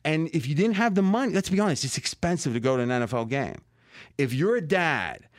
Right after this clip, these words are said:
so A J, imagine you're in a situation that you are making, like, thirty-five thousand, you're getting by, wife's working, but you guys are good family, but working class, right? No extra money, a little bit extra. But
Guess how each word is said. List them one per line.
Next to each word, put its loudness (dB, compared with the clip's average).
so 2
A 2
J, 0
imagine 0
you're 4
in 4
a 0
situation 0
that 0
you 0
are 2
making, 0
like, -2
thirty-five 0
thousand, 0
you're -2
getting -2
by, 2
wife's 0
working, 2
but -6
you -4
guys 2
are 0
good -2
family, 0
but -4
working 0
class, -2
right? 0
No 2
extra 0
money, 0
a -4
little 2
bit 0
extra. -2
But -4